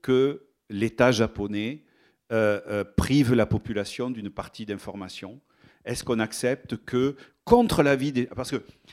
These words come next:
peut-être quelque chose que j'ai pas dit, c'est que tout à l'heure, par exemple, quand j'ai évoqué les forces d'autodéfense qui interviennent à l'extérieur,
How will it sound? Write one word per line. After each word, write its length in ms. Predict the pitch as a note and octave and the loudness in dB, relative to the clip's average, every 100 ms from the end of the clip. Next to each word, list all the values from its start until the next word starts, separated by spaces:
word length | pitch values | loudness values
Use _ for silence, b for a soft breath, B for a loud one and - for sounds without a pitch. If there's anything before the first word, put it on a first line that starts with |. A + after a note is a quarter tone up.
| B B _ | B B _
peut-être 180 | D#3+ D#3+ | -2 0
quelque 180 | D3 - | -4 -2
chose 200 | E3 E3 | -4 -2
que 80 | B2 | -4
j'ai 160 | A2+ | -4
pas 160 | - B2 | -2 -4
dit, 220 | C#3+ A3+ | -4 -8
c'est 180 | - B2 | -8 -6
que 300 | A#2+ A2 F2 _ _ _ _ _ _ _ _ | -2 -4 -4 _ _ _ _ _ _ _ _
tout 140 | - C#3+ | -12 -2
à 80 | C#3+ | 0
l'heure, 180 | C#3 - | 0 -2
par 140 | A2 | -4
exemple, 240 | G#2 A2 - | -2 -4 -2
quand 120 | G#2+ | -4
j'ai 200 | G2 G#2 | 0 0
évoqué 460 | G#2 G#2+ - B2 | 0 -2 0 0
les 80 | A2 | 2
forces 340 | G2 A#2+ A2+ A#2 | 0 -2 -2 -6
d'autodéfense 840 | G2 G#2 G2+ G2+ - A2 A2 - E2+ B B B | -8 -6 -6 -6 -4 -4 -4 -6 -10 B B B
qui 180 | - - | -10 -2
interviennent 800 | G#2+ G#2+ A#2 G#2+ A#2 B2 G#2+ F#2 - | -2 0 -2 0 0 2 0 -6 -8
à 100 | G2 | -4
l'extérieur, 800 | A2 - A#2+ G#2 A2 A2 G#2+ | -4 -4 -4 -2 0 0 -2